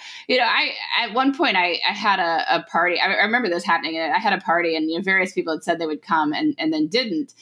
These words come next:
And it, it took me a while afterwards to sort of reconstruct who had said they would come and then wasn't there. 'Cause of course there were people there that I was happy to see and I was enjoying having a good time with them. And, it, you know,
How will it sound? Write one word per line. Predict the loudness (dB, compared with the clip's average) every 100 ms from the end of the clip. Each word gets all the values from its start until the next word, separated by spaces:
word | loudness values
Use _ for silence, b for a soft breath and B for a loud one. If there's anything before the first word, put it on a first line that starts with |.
| b b b -2
And | -2 -2 -8
it, | -4 -2
it | -2 -2
took | 0
me | 2
a | 2
while | 4 4 4 2 -2 -2
afterwards | 0 0 -2 -4 -2 -2 -4 -6
to | -2 -2
sort | 0 -2
of | 2
reconstruct | 2 2 0 -2 0 0 0 -4 b b -6 2
who | 4
had | 4 0
said | 0 2
they | 2
would | 0 0
come | 0 2
and | 2
then | 0
wasn't | 2 2 2
there. | 0 0
'Cause | 0
of | 2
course | 2
there | 2
were | 2
people | 2 2 2
there | 4 2 0
that | 0
I |
was | 0
happy | 0 -2 -2
to | -2
see | 0 2
and | 2
I | 2
was | 2
enjoying | 4 4 2
having | 0 0
a |
good | -2 0
time | 0
with | 0
them. | 0 0
And, | 0
it, | 0
you | 0
know, | 0